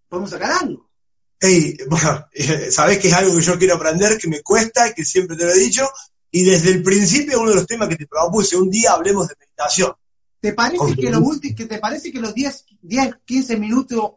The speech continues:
Speaker 1: últimos de la cha-, de la última charla de Instagram nos despidamos?
Speaker 2: Cien por ciento.
Speaker 1: Bueno.
Speaker 2: Cien por ciento. Es más, me encantó. Después vemos si lo podríamos hacer una vez por mes. Me encanta.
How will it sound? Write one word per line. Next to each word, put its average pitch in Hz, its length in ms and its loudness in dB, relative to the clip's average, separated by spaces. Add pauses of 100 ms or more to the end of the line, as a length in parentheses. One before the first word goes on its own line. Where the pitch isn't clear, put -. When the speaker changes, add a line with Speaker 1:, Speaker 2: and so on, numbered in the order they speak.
Speaker 1:
últimos 226 460 -2
de 190 80 -6
la 180 140 -6
cha-, - 180 -8
de 180 120 -10
la 180 120 -2
última 214 360 -4
charla 214 280 -2
de 208 120 -4
Instagram 196 440 -4
nos 156 120 -10
despidamos? 175 640 -6 (3250)
Speaker 2:
Cien 214 400 4
por - 140 -14
ciento. 175 400 0 (240)
Speaker 1:
Bueno. 151 280 2
Speaker 2:
Cien 190 320 4
por 160 140 0
ciento. 170 360 -2 (300)
Es 170 160 2
más, 226 460 0 (180)
me 156 80 -8
encantó. 190 520 0
Después 175 340 2
vemos 247 160 2
si 165 60 0
lo 156 100 -2
podríamos 175 340 2
hacer 202 240 2
una 180 160 4
vez 180 120 2
por 165 140 -4
mes. - 360 0
Me 123 80 -16
encanta. 196 420 -2